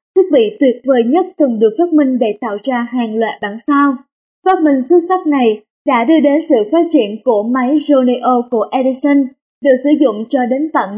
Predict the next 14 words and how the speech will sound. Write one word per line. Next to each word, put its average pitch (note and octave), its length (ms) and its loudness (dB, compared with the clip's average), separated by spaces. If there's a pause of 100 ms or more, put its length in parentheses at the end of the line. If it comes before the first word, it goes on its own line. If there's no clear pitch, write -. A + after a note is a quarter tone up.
những A3 240 -6
năm D4 180 2
một B3 180 -4
nghìn A3 260 -6
chín B3+ 100 -2 (140)
trăm B3 240 -2
bảy G3 160 -6
mươi C#4+ 300 2 (240)
và D4+ 220 2
đánh D#4+ 200 2
dấu D#4 300 4
sự C4+ 180 2
ra C4+ 120 0
đời A#3+ 220 0